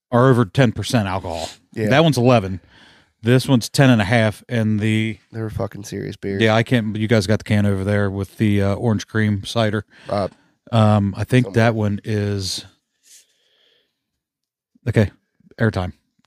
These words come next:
Speaker 1: Dying here. Just give me the can.
Speaker 2: Um, I remember
Speaker 1: Six point nine percent. Wow,
Speaker 2: Do you
Speaker 1: that's less than I thought.
Speaker 2: Do you remember the very first beer we had by Country Boy?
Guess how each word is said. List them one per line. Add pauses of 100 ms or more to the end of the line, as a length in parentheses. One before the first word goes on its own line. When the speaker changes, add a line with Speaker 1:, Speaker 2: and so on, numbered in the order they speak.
(100)
Speaker 1:
Dying
here. (120)
Just
give
me
the
can. (1700)
Speaker 2:
Um, (1040)
I
remember
Speaker 1:
Six
point
nine
percent.
Wow,
Speaker 2:
Do
you
Speaker 1:
that's
less
than
I
thought.
Speaker 2:
Do
you
remember
the
very
first
beer
we
had
by
Country
Boy?